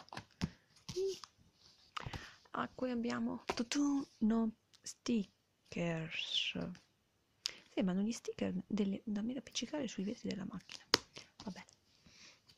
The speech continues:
Poi abbiamo la foto che ah.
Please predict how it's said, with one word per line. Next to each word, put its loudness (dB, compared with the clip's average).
Poi -12
abbiamo 0
la 0
foto -2
che 2
ah. -4